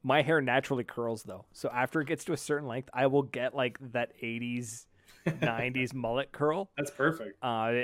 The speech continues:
Speaker 1: unfortunately, here's the thing, though, is there's, I have a child on the way in April. Uh, if I grow a mullet, that's the end of the bloodline. <laughs> Like, like, I, she won't let me have any more kids.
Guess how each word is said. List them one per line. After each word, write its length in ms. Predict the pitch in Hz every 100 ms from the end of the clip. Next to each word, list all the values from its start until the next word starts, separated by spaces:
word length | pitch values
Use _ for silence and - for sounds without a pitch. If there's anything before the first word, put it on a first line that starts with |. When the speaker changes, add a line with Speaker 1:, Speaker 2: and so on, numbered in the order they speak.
| -
Speaker 1:
unfortunately, 720 | 135 120 170 233 151 160 127
here's 200 | 123 151
the 80 | 139
thing, 220 | 131 160
though, 100 | 131
is 100 | 120
there's, 240 | 113 131 117 -
I 100 | 165
have 120 | 143
a 40 |
child 400 | - 165 190 151
on 120 | 127
the 80 | 117
way 340 | 113 107 104 101 _ - _ -
in 120 | 120
April. 500 | 123 139 131 90 82 _ _ _ - _ _
Uh, 140 | 110 107 -
if 120 | -
I 120 | 139
grow 260 | 151 175 147
a 40 |
mullet, 420 | 131 151 147 110 _ _ _ _
that's 220 | - 131 -
the 180 | 139 135
end 220 | 151 147
of 200 | 135 123
the 60 | 120
bloodline. 500 | 120 135 110 95 85
<laughs> 60 | _ _ _ _ -
Like, 800 | - 143 - 233 247 - 196 - 208 196
like, 160 | 185 156
I, 340 | 165 160 143 156
she 180 | - 165
won't 300 | 143 170 160
let 160 | 156 170
me 80 | 165
have 180 | 165 160
any 100 | 156
more 160 | 143
kids. 320 | - 139 156